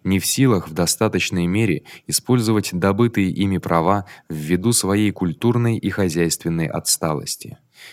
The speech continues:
Еще сильнее будет чувствоваться это обстоятельство на другой день после победы пролетариата на Западе, когда неминуемо выступят на сцену многочисленные отсталые колонии и полуколонии, стоящие на самых различных ступенях развития.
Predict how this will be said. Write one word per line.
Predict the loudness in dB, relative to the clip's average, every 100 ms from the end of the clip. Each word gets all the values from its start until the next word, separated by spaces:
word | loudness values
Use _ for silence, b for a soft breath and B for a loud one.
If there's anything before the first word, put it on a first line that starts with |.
| B
Еще | -4 -2 2 2
сильнее | 2 2 2 2 0
будет | 0 -2 -4
чувствоваться | -4 -2 -2 0 -2 0 0
это | 0 -2 -2
обстоятельство | -4 -2 0 0 0 -4 -4 -4 -6 B B -4
на | -2
другой | 2 2 4 2
день | 2 0 2
после | 0 0 -2
победы | 0 0 0 0
пролетариата | -2 -2 0 0 0 0 -2
на | -6 -4
Западе, | -2 -2 -4 -6 -12 B B B
когда | -2 2 2
неминуемо | 2 2 2 2 2 0 -6 B B
выступят | -2 0 0 -4 -4 -2
на | -2
сцену | -2 -2 0
многочисленные | 0 0 0 0 0 -2 0 0 0
отсталые | 0 0 -2 0 0 0 0
колонии | 0 0 0 0 -2
и | -4
полуколонии, | -4 0 0 0 0 0 0 -4 -8 B B B
стоящие | -6 0 2 0 0 0 0
на | 0
самых | 0 0 -2 0
различных | -2 0 -2 -2 -6 -8
ступенях | -8 -4 -2 -2 -2
развития. | -2 0 -2 -4 -6 -10